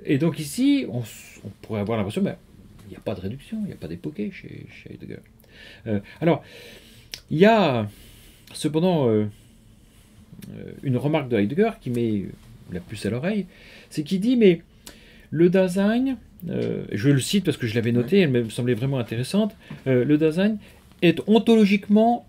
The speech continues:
Speaker 1: au plus loin de lui-même. S'il est au plus près de lui-même, ontiquement, c'est-à-dire pour ce qui concerne la propre saisie de ses conduites, la propre compréhension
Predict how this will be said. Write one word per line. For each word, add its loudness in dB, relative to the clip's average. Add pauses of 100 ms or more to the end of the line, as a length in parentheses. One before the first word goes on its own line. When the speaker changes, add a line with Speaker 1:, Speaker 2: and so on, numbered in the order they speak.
(140)
Speaker 1:
au 12
plus 6
loin 8
de 2
lui-même. -4 (1600)
S'il 0
est 6
au 8
plus 0
près 4
de 8
lui-même, 2 (1300)
ontiquement, -6
c'est-à-dire -6 (1200)
pour -18
ce -18
qui -10
concerne -8 (440)
la -10
propre -8
saisie -10
de -10 (440)
ses -10
conduites, -6
la -10
propre -8
compréhension -8